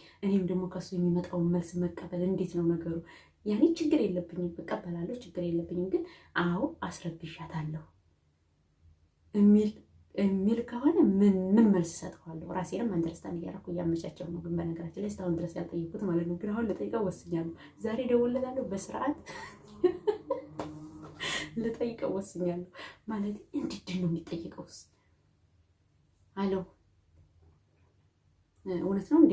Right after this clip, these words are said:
ግን ከልጅቱ ጋር ግን-፣ ግንኙነት ነበር እንዴ? ወይስ እንዴት ነው ነገሩ?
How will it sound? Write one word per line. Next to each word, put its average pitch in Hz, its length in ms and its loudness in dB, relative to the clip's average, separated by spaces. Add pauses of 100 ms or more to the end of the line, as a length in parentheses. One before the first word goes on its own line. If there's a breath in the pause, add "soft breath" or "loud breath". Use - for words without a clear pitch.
ግን 170 160 -2 (300)
ከልጅቱ 170 440 -2
ጋር 160 200 -6 (560 loud breath)
ግን-፣ 165 260 0
ግንኙነት 180 500 2
ነበር 202 280 -6
እንዴ? 165 180 -2 (2750 soft breath)
ወይስ 190 420 0
እንዴት 170 280 0
ነው 160 120 -4
ነገሩ? 156 280 -2